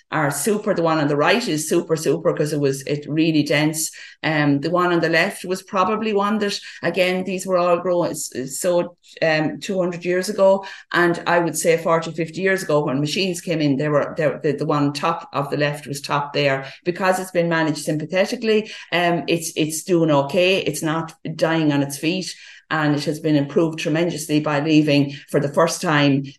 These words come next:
about five years ago, that white thorn, which is now, you can see the flowers on it and fruit on it. So every topped hedge, we're demonstrating that at the events this week, and how to start to leave a to-, a, a white thorn.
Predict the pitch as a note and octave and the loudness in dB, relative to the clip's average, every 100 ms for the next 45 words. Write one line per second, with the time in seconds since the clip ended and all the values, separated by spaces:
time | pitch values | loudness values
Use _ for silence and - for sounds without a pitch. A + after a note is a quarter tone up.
0 | _ - C#3 C#3+ C#3 - E3 E3+ E3 D3+ | _ -8 0 2 2 2 4 4 4 2
1 | C#3+ C#3+ D3 C#3+ C#3+ D#3 D3+ - D#3+ C#3+ | 2 2 2 4 2 -2 -2 -2 0 0
2 | D3 D3 C3+ C3 B2+ D3+ D#3 D3 D3+ D3 | 0 0 2 0 -2 -4 -4 0 4 4
3 | C3 D3 D3 D3 C#3+ D#3 D3 C#3+ C#3 C3+ | 4 0 0 0 0 2 2 2 0 -2
4 | C3 C3+ D#3+ D3+ D3 C3+ - - - - | -2 -2 2 2 2 -2 -4 -8 -18 -2
5 | F3 - - F#3+ E3+ F3 E3 D3+ E3 D3 | 0 4 4 4 2 0 -2 0 2 4
6 | B2+ - - - - D3+ D3+ C#3 C#3 F3 | 4 -4 -12 -2 2 4 4 4 2 4
7 | E3 D#3+ D3 C#3 - D3 D3 C#3+ D3 C#3+ | 4 4 2 0 -4 -6 0 2 4 2
8 | C#3+ - D3+ - D3 B2+ - - - - | 2 0 -2 2 2 2 -4 -16 -8 0
9 | D3 C#3 C#3 E3 E3 D#3 - D#3 C#3+ C#3 | 2 0 2 2 2 0 0 2 2 0
10 | D3+ D#3 C#3 C#3 D3+ F#3+ D#3 - C#3+ - | 2 4 4 2 -4 -2 -2 -2 -4 -2
11 | - C#3+ D#3+ E3 D#3+ D#3 C#3 C3 | -4 -2 2 0 2 2 2 0